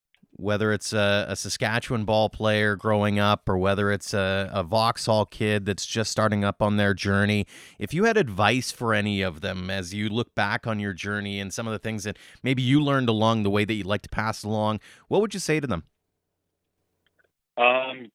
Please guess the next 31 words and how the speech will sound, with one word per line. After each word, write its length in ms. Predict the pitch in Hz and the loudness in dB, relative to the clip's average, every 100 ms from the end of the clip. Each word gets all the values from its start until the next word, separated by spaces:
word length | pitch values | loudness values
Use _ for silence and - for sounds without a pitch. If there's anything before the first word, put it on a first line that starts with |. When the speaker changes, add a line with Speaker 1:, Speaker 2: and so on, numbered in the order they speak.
| _ | _
Speaker 2:
probably 220 | 135 170 | 0 2
just 220 | 175 151 | -4 -6
don't 300 | - 131 147 _ _ _ _ | -4 -6 -6 _ _ _ _
quit 180 | 135 131 | -4 -4
working 260 | 123 120 117 | -4 -8 -6
hard 320 | 113 117 113 | -2 -2 -2
and 140 | 110 | -4
know 200 | 107 113 | -2 0
you 280 | 113 107 107 | -2 -2 -4
have 140 | 110 107 | -6 -6
the 140 | 110 | -6
ability 500 | 101 104 107 110 101 _ _ - | -2 -2 -2 -4 -8 _ _ -6
to, 260 | 113 104 101 | -4 -2 -4
um, 220 | 95 95 - _ | -4 -12 -20 _
get 160 | 110 101 | -2 -2
to 80 | 110 | -8
the 100 | 107 | -2
next 260 | 101 - 107 | -2 0 0
level. 340 | 101 104 104 _ _ _ _ _ _ _ | 0 0 -8 _ _ _ _ _ _ _
I, 200 | 110 110 | 4 6
um, 320 | 101 101 98 95 _ _ _ _ _ _ _ _ _ _ _ | 4 0 -8 -20 _ _ _ _ _ _ _ _ _ _ _
I 140 | 104 110 | -6 4
think 140 | 117 | 6
I 80 | 113 | 6
put 140 | - 113 | 4 0
in 140 | 110 | 0
a 100 | 107 | 2
lot 220 | 107 107 | 4 6
of 180 | 107 104 - | 4 2 2
hard 220 | 113 104 | 2 2
work 240 | 107 107 | 0 -2